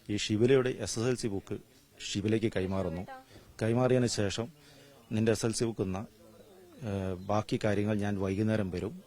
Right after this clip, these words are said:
വൈകുന്നേരം വന്നിട്ട് നമുക്ക് സലാം ചൊല്ലി പിരിയാം" എന്ന് പറഞ്ഞാണ്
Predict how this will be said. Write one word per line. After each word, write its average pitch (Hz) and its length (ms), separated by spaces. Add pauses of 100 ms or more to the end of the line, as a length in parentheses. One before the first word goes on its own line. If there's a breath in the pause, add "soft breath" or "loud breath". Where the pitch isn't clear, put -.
(120)
വൈകുന്നേരം 107 520
വന്നിട്ട് 98 460
നമുക്ക് 98 320
സലാം 107 360
ചൊല്ലി 92 340
പിരിയാം" 85 300 (260)
എന്ന് 104 320
പറഞ്ഞാണ് 90 420